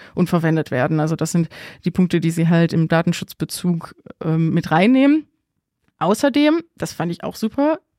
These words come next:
interessant, dass den aufgenommenen Personen nach dem Angriff ein Infokärtchen ausgehändigt wird, um über ihre Rechte und Ansprechpartner informiert zu werden.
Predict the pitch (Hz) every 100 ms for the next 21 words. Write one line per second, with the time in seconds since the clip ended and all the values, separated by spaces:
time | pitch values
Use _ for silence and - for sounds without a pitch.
0 | _ - 180 160 190 233 269 427 - -
1 | - - - 190 196 - - 180 175 294
2 | 277 311 262 240 226 - 185 170 180 190
3 | 285 415 - - - - _ _ _ _
4 | 196 262 440 185 170 160 165 175 247 370
5 | - _ - 202 - 285 - 160 151 131
6 | - - - - - 165 165 180 - 202
7 | 247 359 - - 214 240 - 202 214 196
8 | 175 170 214 - 247 226 185 185 - 196
9 | - 175 196 202 196 - 240 190 - -
10 | 120 - - -